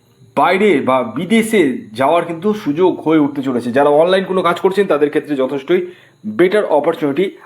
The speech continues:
আসতে চলেছে। এর পরবর্তী চার নম্বর যে রাশির নাম বলবো, যে রাশি ঊনত্রিশে সেপ্টেম্বর থেকে পয়লা অক্টোবরের মধ্যে মা দুর্গার থার্ড আই পড়তে চলেছে,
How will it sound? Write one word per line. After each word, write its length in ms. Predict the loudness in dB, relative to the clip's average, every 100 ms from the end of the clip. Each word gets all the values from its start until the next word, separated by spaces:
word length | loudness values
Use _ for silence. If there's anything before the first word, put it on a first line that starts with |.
| -8
আসতে 260 | -6 -6 -6
চলেছে। 360 | -6 -6 -10 -16 _ _ -4
এর 120 | 0
পরবর্তী 440 | 2 2 2 0
চার 240 | -2 0 0
নম্বর 280 | 2 2
যে 140 | 4 2
রাশির 280 | 2 2 0
নাম 180 | 0
বলবো, 400 | 2 2 2 0 -6 _ _ -2
যে 140 | 2
রাশি 220 | 2 0
ঊনত্রিশে 600 | 0 0 0 0 0 0 -6 -20
সেপ্টেম্বর 480 | -2 -2 0 0 0
থেকে 220 | 0 0
পয়লা 300 | 2 2 2
অক্টোবরের 420 | 0 0 0 2
মধ্যে 300 | 0 -2 -2
মা 180 | 0 0
দুর্গার 300 | 0 0 0 0
থার্ড 200 | 0 2
আই 100 | 2 -2
পড়তে 240 | -4 0
চলেছে, 400 | 2 2 -2 -6